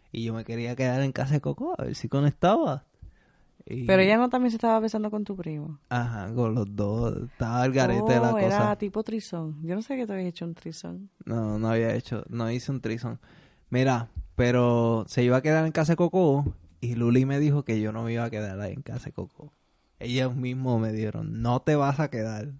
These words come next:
Speaker 1: te vas." Y como que
Speaker 2: Mm.
Speaker 1: ellos mismos velan porque no, no clavarnos la vida.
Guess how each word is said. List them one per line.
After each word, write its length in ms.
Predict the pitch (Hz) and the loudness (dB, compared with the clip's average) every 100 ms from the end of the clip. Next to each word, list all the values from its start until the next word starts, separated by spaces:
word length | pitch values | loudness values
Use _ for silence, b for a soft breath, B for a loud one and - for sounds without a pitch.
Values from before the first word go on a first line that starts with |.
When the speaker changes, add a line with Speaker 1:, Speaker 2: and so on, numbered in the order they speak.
| _ | _
Speaker 1:
te 160 | - 117 | -8 -6
vas." 360 | 113 120 113 135 _ | -4 -4 -6 -12 _
Y 200 | 104 101 | -18 -18
como 240 | - 101 101 | -18 -18 -16
que 240 | 95 147 _ - | -16 -18 _ -16
Speaker 2:
Mm. 300 | - 165 160 156 156 B B | -12 -10 -12 -14 -16 B B
Speaker 1:
ellos 200 | - 127 | -2 0
mismos 320 | 143 147 151 135 | 0 -2 -2 0
velan 320 | 120 123 127 | 0 0 -4
porque 640 | - 117 117 110 107 117 113 _ _ - | -4 -4 -4 -8 -8 -10 -16 _ _ -14
no, 460 | 110 110 110 95 - - _ 175 | -8 -6 -6 -10 -14 -20 _ -14
no 160 | 120 120 | -10 2
clavarnos 540 | 143 131 139 139 123 | 4 4 2 0 0
la 160 | 127 113 | 0 -2
vida. 380 | 104 110 120 | -4 -4 -6